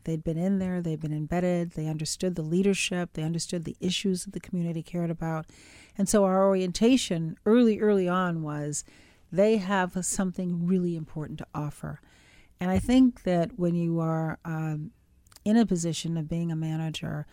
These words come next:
it's really important to understand that everybody has something to offer, and that age,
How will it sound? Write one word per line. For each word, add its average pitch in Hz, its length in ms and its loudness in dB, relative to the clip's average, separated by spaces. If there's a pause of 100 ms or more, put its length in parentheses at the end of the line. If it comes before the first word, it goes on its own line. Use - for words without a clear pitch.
(280)
it's 175 240 -4
really 180 340 0
important 170 500 -4
to 165 60 -4
understand 165 920 -4
that 156 420 -8 (180)
everybody 175 420 -2
has 143 200 -8
something 151 320 -8
to 151 140 -8
offer, 180 380 -6
and 170 240 -4
that 165 160 -4
age, 185 440 0